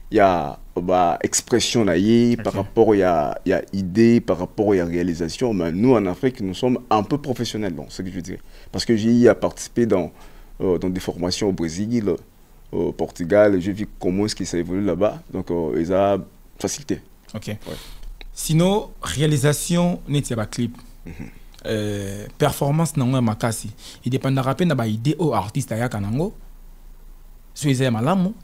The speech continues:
Speaker 2: et pousser pe, maele wana pe, ekota pe, euh, pa ya réalisateur. Ou bien, ba artiste mosusu bazalaka, ya zane kaka, donc, yo sele kaka nyonso.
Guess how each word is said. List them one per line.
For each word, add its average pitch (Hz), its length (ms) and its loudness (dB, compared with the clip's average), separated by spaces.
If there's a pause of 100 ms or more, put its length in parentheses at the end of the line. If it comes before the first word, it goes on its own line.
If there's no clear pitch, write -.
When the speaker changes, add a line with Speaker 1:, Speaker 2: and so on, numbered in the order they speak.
Speaker 2:
et 117 120 -4
pousser 139 320 -4
pe, 143 280 0 (300)
maele 120 340 0
wana 131 260 0
pe, 127 200 -4
ekota 160 460 -4
pe, 139 340 0
euh, 95 380 -6
pa 127 100 -2
ya 101 300 -4
réalisateur. 101 600 -6 (460)
Ou - 80 -8
bien, 117 560 -4
ba 110 60 -4
artiste 113 260 -6
mosusu 123 240 -2
bazalaka, 107 380 -2
ya 139 120 2
zane 131 220 0
kaka, 123 300 0
donc, 117 180 0
yo 160 80 4
sele 156 300 4
kaka 135 160 2
nyonso. 123 280 -2